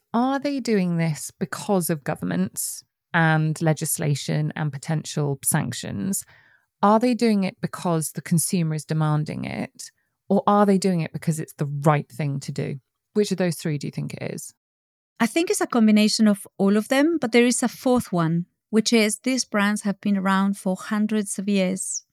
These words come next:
Speaker 2: Some of them forty, some of them a hundred, some of them two hundred years.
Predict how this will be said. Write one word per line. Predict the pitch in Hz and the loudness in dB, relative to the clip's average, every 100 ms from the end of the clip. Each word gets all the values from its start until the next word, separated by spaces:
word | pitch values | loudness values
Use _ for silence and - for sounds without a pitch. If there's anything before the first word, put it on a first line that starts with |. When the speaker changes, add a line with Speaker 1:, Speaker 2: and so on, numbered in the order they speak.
| _ - | _ -8
Speaker 2:
Some | - 214 220 | -2 2 2
of | 220 | 2
them | 220 208 208 208 220 _ _ _ | 2 4 4 2 -2 _ _ _
forty, | - 190 - 240 240 | -2 -2 0 -2 -2
some | - 196 | -2 -2
of | 196 | 0
them | 202 202 | 2 2
a | - | 0
hundred, | 208 185 220 226 | -2 -2 -2 -4
some | - 226 | -2 -2
of | 226 | 0
them | 233 220 | 0 0
two | 254 233 | 0 -2
hundred | 233 220 | -2 -2
years. | 226 240 190 196 - | -2 -2 -4 -6 -10